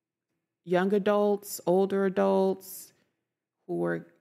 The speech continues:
who are saying, like, "Nah, I'm going no communication with my uncle because he doesn't accept me for who I am. I'm trans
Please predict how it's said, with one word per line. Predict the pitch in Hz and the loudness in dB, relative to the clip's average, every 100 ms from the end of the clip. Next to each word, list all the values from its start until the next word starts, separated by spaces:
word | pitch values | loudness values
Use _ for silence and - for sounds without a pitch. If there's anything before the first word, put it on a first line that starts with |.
| 175 | -6
who | 190 | -2
are | 180 170 | 0 0
saying, | 165 185 170 175 | -2 -2 -2 -2
like, | 165 | -2
"Nah, | 170 240 190 165 170 | -2 -2 -2 -4 -4
I'm | - 185 185 | -2 0 0
going | 190 180 175 170 165 165 | 0 0 0 -2 -4 -6
no | 170 175 | -4 -2
communication | 185 - 180 175 190 180 175 170 160 160 165 _ _ | -2 -2 -2 -2 -2 -2 -2 -4 -4 -4 -8 _ _
with | 156 165 160 160 - - _ _ _ _ _ _ - | -8 -4 -2 -4 -8 -20 _ _ _ _ _ _ -8
my | 160 165 | -4 -2
uncle | 180 165 156 151 | -2 -4 -8 -6
because | 165 170 160 160 160 - - | -4 0 0 0 -4 -12 -14
he | - 185 | -4 0
doesn't | 160 160 | 0 0
accept | 160 160 151 | -4 -6 -6
me | 160 | -6
for | 143 | -6
who | 147 | -4
I | 117 110 | -4 -4
am. | 87 - - - - | -6 -8 -10 -12 -8
I'm | 170 165 | -6 -4
trans | 190 190 180 165 160 160 | -2 0 0 0 -4 -6